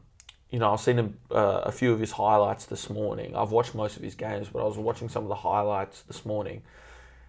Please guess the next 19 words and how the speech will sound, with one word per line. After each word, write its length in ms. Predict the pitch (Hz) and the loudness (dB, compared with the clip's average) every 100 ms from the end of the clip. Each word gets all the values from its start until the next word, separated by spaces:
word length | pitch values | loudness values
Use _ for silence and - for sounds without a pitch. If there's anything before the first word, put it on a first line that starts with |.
| - - | -20 -4
and 160 | 117 117 | 0 0
that 120 | 110 | 0
kind 240 | - 127 | 0 4
of 200 | 131 - - - _ _ _ | 4 2 -4 -20 _ _ _
picking 260 | - 127 143 | -6 -2 0
the 60 | 135 | 0
ball 300 | 110 110 104 | 4 4 4
up 100 | 113 | 0
off, 140 | - - _ - | -4 -10 _ -4
off 160 | - - | -4 -2
the 80 | |
ground, 300 | - 104 98 | -4 -2 0
like, 120 | - 104 | -2 -4
let's 220 | 104 - | -4 0
say 100 | 104 | -2
from 240 | - 104 | -2 -6
a 20 | |
knock 300 | 98 101 101 | -4 -6 -4
on, 280 | 101 - - | -4 -4 -8